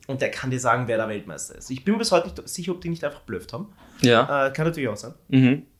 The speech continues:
Speaker 1: Ähm, aber das war, das war auch immer der Coole. Das war, das war,
Speaker 2: Ja,
Speaker 1: das war der.
Speaker 2: safe,
Speaker 1: Das
Speaker 2: safe.
Speaker 1: war der.
Speaker 2: Ja.
Speaker 1: Das war der. Alle Mädels alle, alle
Speaker 2: Alle.
Speaker 1: Frauen wollten ihn, alle,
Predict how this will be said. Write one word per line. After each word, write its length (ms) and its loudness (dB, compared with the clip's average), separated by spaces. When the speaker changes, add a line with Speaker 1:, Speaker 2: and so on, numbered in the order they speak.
Speaker 1:
Ähm, 640 -2
aber 140 -2
das 120 -4
war, 160 -2
das 160 -10
war 100 -8
auch 60 -8
immer 120 -6
der 80 -2
Coole. 220 -16
Das 140 -2
war, 160 4
das 180 0
war, 180 6
Speaker 2:
Ja, 300 6
Speaker 1:
das 160 4
war 120 4
der. 100 2
Speaker 2:
safe, 360 2
Speaker 1:
Das 100 0
Speaker 2:
safe. 40 2
Speaker 1:
war 180 6
der. 340 2
Speaker 2:
Ja. 260 2
Speaker 1:
Das 160 0
war 100 4
der. 240 0
Alle 240 6
Mädels 460 2
alle, 200 6
alle 240 6
Speaker 2:
Alle. 120 6
Speaker 1:
Frauen 180 2
wollten 260 2
ihn, 180 -4
alle, 260 4